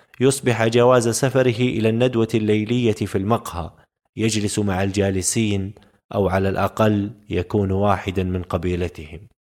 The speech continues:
في الموسم الأول من المقهى سنجول في خمسة دول عربية لنناقش القاص والروائي، المفكر والناقد، كاتب قصص الأطفال والمترجمين. وجواز الحضور لدينا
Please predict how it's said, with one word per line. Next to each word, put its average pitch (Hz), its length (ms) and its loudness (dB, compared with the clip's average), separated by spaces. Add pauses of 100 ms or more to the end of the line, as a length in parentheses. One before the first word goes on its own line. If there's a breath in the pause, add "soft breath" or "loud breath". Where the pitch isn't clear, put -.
في - 140 -6
الموسم 139 380 2
الأول 131 400 4
من 117 120 2
المقهى 123 720 2
سنجول 113 580 2
في 113 160 -2
خمسة 113 460 -4
دول 107 400 2
عربية 92 680 -4 (300)
لنناقش 107 680 0
القاص 113 640 2
والروائي، 98 880 -2 (140)
المفكر 113 680 -2
والناقد، 104 720 0 (400 soft breath)
كاتب 110 360 0
قصص 117 420 -2
الأطفال 104 840 -2 (100)
والمترجمين. 92 880 -2 (340 soft breath)
وجواز 101 460 2
الحضور 104 420 2
لدينا 107 760 2